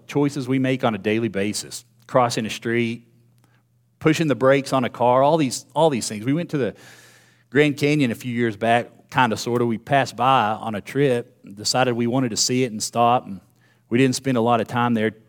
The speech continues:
The boys were probably five or six at the time, and Tara had a death grip on 'em the whole time.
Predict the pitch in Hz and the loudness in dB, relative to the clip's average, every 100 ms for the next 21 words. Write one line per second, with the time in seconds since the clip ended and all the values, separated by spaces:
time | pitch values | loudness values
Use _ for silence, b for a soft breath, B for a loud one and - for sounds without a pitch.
0 | _ - 104 127 135 113 107 120 110 101 | _ -14 -4 0 0 0 -6 -4 -2 -4
1 | 98 87 _ _ _ _ _ _ _ - | -8 -10 _ _ _ _ _ _ _ -2
2 | 120 117 110 127 120 117 104 98 113 110 | 0 0 -2 0 0 -4 -6 -4 0 2
3 | 113 98 92 - _ _ - 123 120 117 | 2 0 -6 -10 _ _ -4 0 2 2
4 | 113 90 110 117 - 107 101 107 104 98 | 0 0 0 0 -2 -4 -2 -2 -2 -2
5 | 107 98 107 104 107 | -2 -2 -4 -2 -2